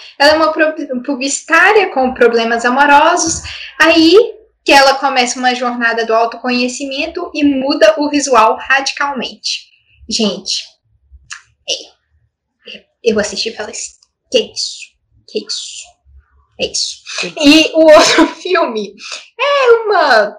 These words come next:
Speaker 1: acho que é comédia romântica, não sei se, se pode falar assim. O filme chama Pense Como Eles. Eu achei muito legal, é um, um escritor, ele publica um livro falando sobre como os homens pensam.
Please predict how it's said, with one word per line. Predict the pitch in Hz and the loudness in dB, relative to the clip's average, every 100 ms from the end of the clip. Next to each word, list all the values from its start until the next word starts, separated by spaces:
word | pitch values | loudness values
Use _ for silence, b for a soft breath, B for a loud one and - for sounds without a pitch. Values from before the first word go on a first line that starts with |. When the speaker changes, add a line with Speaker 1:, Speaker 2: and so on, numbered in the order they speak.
| - | -6
Speaker 1:
acho | 370 466 | -4 -4
que | - | -8
é | 508 | -12
comédia | 587 539 480 494 | -6 -2 0 0
romântica, | 508 370 302 403 - 262 | -2 -4 -4 -6 -8 -8
não | 233 | -8
sei | 220 - 202 226 285 _ _ _ _ _ _ _ _ | -8 -4 -2 -2 -8 _ _ _ _ _ _ _ _
se, | - 214 208 196 202 | -6 -2 -2 -2 -6
se | - | -6
pode | - 202 | -4 -4
falar | - 208 214 | 0 2 2
assim. | 220 330 B B B | 0 -10 B B B
O | 294 | -4
filme | 302 - 311 320 330 | -4 -4 -2 0 0
chama | - 294 277 277 277 277 277 269 - | 0 4 4 2 2 4 4 4 0
Pense | 302 339 349 | -4 -2 -6
Como | - 302 302 | -4 -6 -4
Eles. | 202 165 170 - - _ B B B | -4 -4 -8 -12 -16 _ B B B
Eu | 240 | 4
achei | 233 233 262 | 4 4 -2
muito | 277 285 | -2 0
legal, | 349 339 254 302 427 - | 2 4 4 4 2 0
é | 262 254 | 0 0
um, | 262 247 247 - 247 | 0 -2 -4 -6 -4
um | |
escritor, | 233 226 240 214 185 175 - - | -4 -4 -8 -8 -8 -8 -12 2
ele | 220 208 | 4 4
publica | 254 226 220 214 294 | -4 -4 -6 -6 -8
um | |
livro | 294 302 427 440 - B B - | -4 -4 -2 -4 -6 B B 2
falando | 285 262 262 254 - _ _ _ - | 4 4 0 -6 -10 _ _ _ -10
sobre | - 285 262 - | 2 2 2 -2
como | 339 440 453 359 | 0 4 4 2
os | 294 294 | 0 -2
homens | 302 311 311 | -2 -6 -6
pensam. | 214 190 - | -8 -8 -12